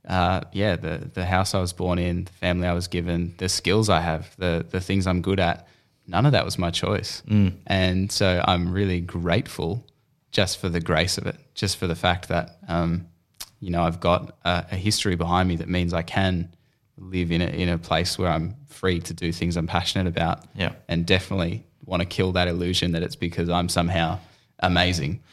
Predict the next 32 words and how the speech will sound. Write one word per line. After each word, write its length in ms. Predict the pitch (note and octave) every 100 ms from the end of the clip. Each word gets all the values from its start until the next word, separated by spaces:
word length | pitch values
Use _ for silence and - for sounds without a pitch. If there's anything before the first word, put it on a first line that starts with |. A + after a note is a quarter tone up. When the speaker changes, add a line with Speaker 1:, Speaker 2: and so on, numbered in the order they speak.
| - _
Speaker 2:
Yeah, 360 | A#2 B2+ C3+ G#2+
or, 180 | A2 G#2+
you 180 | A#2+
know, 160 | A2+ G#2
that 160 | A2 -
you, 280 | A2 A2
even, 640 | G2 F2+ F#2+ E3 D3+ A2 F2
even 300 | C#3 C3 A#2
where 300 | G#2+ G#2+ G#2
it 100 | G2+
is, 360 | A#2+ C3 - -
you 160 | A2+
know, 140 | G#2 G2+
you 300 | A2 G#2+ G#2
are 140 | G2+
producing 580 | G2 G2 G#2 A#2 - G#2
something 300 | - E2+ F#2+
that's 200 | F2+ -
amazing 460 | F#2 F#2 F#2+ G2 F#2
and 120 | F2+
creative 500 | - F2+ F2+ F2+ F2+
and, 300 | F2 F2 F2+ - - _
y-, 140 | - -
you 200 | - G2
know, 220 | E2+ G#2 A2+ - _ _ _
the 80 | G2+
fruit 280 | - G#2 G2+
of 120 | F#2
your 140 | F2+ F2
own 180 | F2
labour, 460 | E2 F2 G2 G2 A2+ - _ _ _ -
um, 380 | F#2 F2 F2